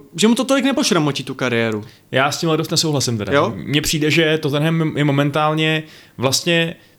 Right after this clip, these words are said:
Speaker 2: je tam velký riziko, že ty s nima reálně skončíš nějaký prostě desátý až dvanáctý.
Speaker 1: Ale je to Tottenham, tak
Speaker 2: Eh,
Speaker 1: jako
Speaker 2: pokud jako, pokud se to fakt ne-, pokud nedokážeš obrátit ten směr, kterým to momentálně jako
Speaker 1: Hmm.
Speaker 2: pluje, tak je šance, že prostě budeš fakt mid-table, jak nějaká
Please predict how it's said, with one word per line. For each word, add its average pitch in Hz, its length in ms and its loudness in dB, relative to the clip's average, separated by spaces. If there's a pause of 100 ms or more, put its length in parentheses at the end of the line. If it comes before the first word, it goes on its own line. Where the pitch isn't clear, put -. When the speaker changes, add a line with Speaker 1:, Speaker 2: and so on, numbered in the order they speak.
(460)
Speaker 2:
je 147 80 0
tam 175 180 0
velký 160 340 -2
riziko, 120 480 0
že 131 120 -4
ty - 80 -4
s - 80 -2
nima 160 160 0
reálně 143 340 0
skončíš 147 500 -2
nějaký 135 320 0
prostě 143 360 -2
desátý 143 500 0
až 147 120 -2
dvanáctý. 120 520 0
Speaker 1:
Ale 135 100 2
je 143 60 2
to 185 100 2
Tottenham, 185 560 -2
tak - 240 -8
Speaker 2:
Eh, - 40 0
Speaker 1:
jako 127 320 2
Speaker 2:
pokud 139 280 0
jako, 131 320 2
pokud 135 200 -4
se 139 80 -8
to 143 80 -4
fakt 139 440 -4 (100)
ne-, 135 220 -4 (220)
pokud 170 200 -2
nedokážeš 175 360 0
obrátit 160 400 0
ten 165 140 -4
směr, 147 220 -4
kterým 151 220 -2
to 107 320 -2 (140)
momentálně 139 520 2
jako 107 160 -2
Speaker 1:
Hmm. 160 160 -2
Speaker 2:
pluje, 139 440 2
tak - 200 -4
je 135 100 -2
šance, 139 280 -4
že 147 80 -2
prostě 135 180 -6
budeš 131 180 -2
fakt 139 180 -6
mid-table, 135 680 0 (280)
jak 123 140 -4
nějaká 131 460 0